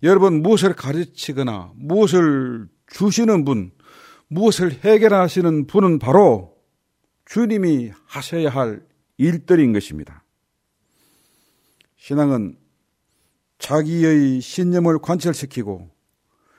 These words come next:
믿음의 형제들을 의식화시키는 그런 것이 아닌 것입니다. 철저하게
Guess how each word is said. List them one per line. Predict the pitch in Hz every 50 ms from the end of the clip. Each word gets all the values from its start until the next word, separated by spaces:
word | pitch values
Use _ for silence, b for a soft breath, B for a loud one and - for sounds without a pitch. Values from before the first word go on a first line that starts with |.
| _ _ _ -
믿음의 | 123 147 185 160 180 170 170 151
형제들을 | 127 156 170 170 151 156 147 143 139 139 139 151 175
의식화시키는 | 175 220 - - 175 - - 165 156 - - - - 143 143 139 117 104 92 - _ _ _
그런 | - - 190 185 180 170
것이 | 139 139 131 - 117 101 78 - _ _ _ _ _ _ _ _ _ _ _ -
아닌 | 82 95 101 107 113
것입니다. | 127 147 139 127 104 90 87 85 78 78 _ _ _ _ _ _ -
철저하게 | - - 214 220 - - 220 214 185 165 151 135 110 95 95 95